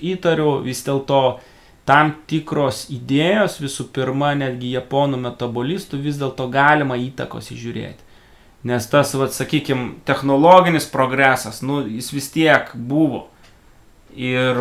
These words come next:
žmonės, ir iš, reikia turėt omeny, kad Maskvoje buvo leidžiama daug leidinių ir, ir, ir architektai parsiveždavo, bendraudavo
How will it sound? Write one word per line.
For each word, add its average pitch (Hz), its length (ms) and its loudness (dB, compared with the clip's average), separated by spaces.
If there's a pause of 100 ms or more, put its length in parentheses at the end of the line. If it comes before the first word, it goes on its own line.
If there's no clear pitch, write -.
žmonės, 143 540 4 (180)
ir 127 160 -4
iš, 123 220 -8 (840)
reikia 135 320 -2
turėt 135 400 -2
omeny, 135 400 0
kad 123 160 -4
Maskvoje 131 560 -2
buvo 131 160 0
leidžiama 123 480 -4
daug 139 480 2 (480)
leidinių 131 720 0 (240)
ir, 120 320 0
ir, 123 240 -4 (160)
ir 120 240 -2 (460)
architektai 127 640 -6
parsiveždavo, 123 880 -4
bendraudavo 120 920 0